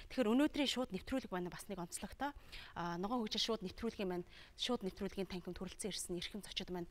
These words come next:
өнөөдөр одоо Баруун Хязгаар, Баян Улгийн аймаг болон Холын Цэнгэр, Ховд, аа, тэгээ Завхан аймаг, Төв аймгаас одоо хүрэлцэн ирсэн ийм одоо тусгай дугаарыг одоо та бүхэндээ хүргэх гэж байгаатай баяртай байна. Тэгэхээр мэдээж, э,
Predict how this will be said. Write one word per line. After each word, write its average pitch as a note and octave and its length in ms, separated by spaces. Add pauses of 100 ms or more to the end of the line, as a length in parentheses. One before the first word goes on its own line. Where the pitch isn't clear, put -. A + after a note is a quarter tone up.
(220)
өнөөдөр F#3 400 (400)
одоо F3+ 240
Баруун A3 240
Хязгаар, G3 400
Баян G3 240
Улгийн F3+ 400
аймаг F3+ 80
болон E3+ 320
Холын G3 240
Цэнгэр, F#3 320
Ховд, F#3 320 (320)
аа, G3 160
тэгээ G3 240
Завхан F3+ 480
аймаг, F#3+ 160
Төв G3+ 160
аймгаас F3+ 400
одоо F3 160 (320)
хүрэлцэн F#3 320
ирсэн F3 480
ийм - 20 (300)
одоо F3 160
тусгай - 320 (480)
дугаарыг F3+ 400
одоо - 80
та F3+ 240
бүхэндээ F3+ 240
хүргэх - 260
гэж - 140
байгаатай F3+ 260
баяртай E3+ 400
байна. F#3+ 140 (480)
Тэгэхээр C4+ 180
мэдээж, D4+ 300
э, D3+ 80